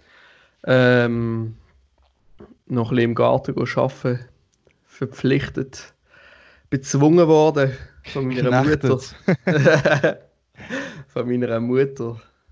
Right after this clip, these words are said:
Speaker 2: Ach,
Speaker 1: Ja.
Speaker 2: Mutti. Okay, chillig. Aber ist
Speaker 1: Kenn
Speaker 2: gut.
Speaker 1: ich sie nicht, kennst du sie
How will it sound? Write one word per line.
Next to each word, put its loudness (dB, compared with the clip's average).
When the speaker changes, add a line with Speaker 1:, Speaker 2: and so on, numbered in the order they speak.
Speaker 2:
Ach, -10
Speaker 1:
Ja. -4
Speaker 2:
Mutti. -2
Okay, -4
chillig. -6
Aber -2
ist -2
Speaker 1:
Kenn 0
Speaker 2:
gut. 2
Speaker 1:
ich -4
sie -12
nicht, -8
kennst -8
du -20
sie -10